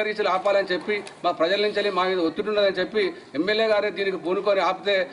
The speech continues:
ఆయనకు మంచి పేరు వస్తది. లేకపోతే ఆయన రాజకీయంగా తెరమరుగవుతారు. అట్లనే ప్రభుత్వ నిబంధనల ప్రకారం మానేరు నది మీద ఇసుక తీసుకునే హక్కు సెంట్రల్ గవర్నమెంట్ కానీ కేంద్ర ప్రభుత్వానికి కానీ హక్కు లేదు, అనుమతులు రావు. ఇది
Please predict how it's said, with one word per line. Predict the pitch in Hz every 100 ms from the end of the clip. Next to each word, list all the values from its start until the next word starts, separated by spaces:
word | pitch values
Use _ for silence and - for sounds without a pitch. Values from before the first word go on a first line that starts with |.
| - 147
ఆయనకు | 185 175 160
మంచి | - -
పేరు | - -
వస్తది. | 202 226 - - -
లేకపోతే | 190 202 202 208 202 185 160
ఆయన | 156 175 165
రాజకీయంగా | 185 196 196 190 175 165
తెరమరుగవుతారు. | 185 185 190 196 185 208 - - - -
అట్లనే | 151 208 214 190 - - - -
ప్రభుత్వ | 185 208 220
నిబంధనల | 208 208 208 196
ప్రకారం | 185 196 220 220
మానేరు | 170 185 208 214 208 190
నది | 185 190
మీద | 196 208
ఇసుక | 170 - 196
తీసుకునే | 190 - 190 175
హక్కు | 165 208 240 - - -
సెంట్రల్ | 175 196 214
గవర్నమెంట్ | 214 214 202 190 190
కానీ | 196 226 -
కేంద్ర | 190 208 214
ప్రభుత్వానికి | 202 196 196 190 185 180
కానీ | 185 220 151
హక్కు | 156 - 190
లేదు, | 185 175 214 180
అనుమతులు | 160 196 190 185 165
రావు. | 165 175 220 226 - -
ఇది | 330